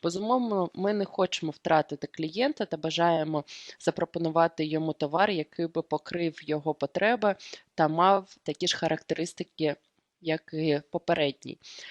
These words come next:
саб вирішив це питання та розробив рішення «Альтернативні товари». Першочергово користувач має вказати альтернативні позиції. Для цього нам необхідно відкрити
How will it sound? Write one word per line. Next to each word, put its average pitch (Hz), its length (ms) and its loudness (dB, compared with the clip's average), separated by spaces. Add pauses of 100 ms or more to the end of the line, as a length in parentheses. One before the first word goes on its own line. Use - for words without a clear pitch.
(100)
саб 233 300 -4
вирішив 190 440 2
це - 140 0
питання 226 540 2
та - 160 -2
розробив 160 500 0
рішення 202 460 -2
«Альтернативні 175 800 -4
товари». 151 520 2 (500)
Першочергово 220 680 2
користувач 190 720 0
має 190 220 4
вказати 180 720 4 (380)
альтернативні 175 840 0
позиції. 175 640 0
Для 165 120 -2
цього 277 340 4
нам 196 240 2
необхідно 180 680 2
відкрити 165 760 -2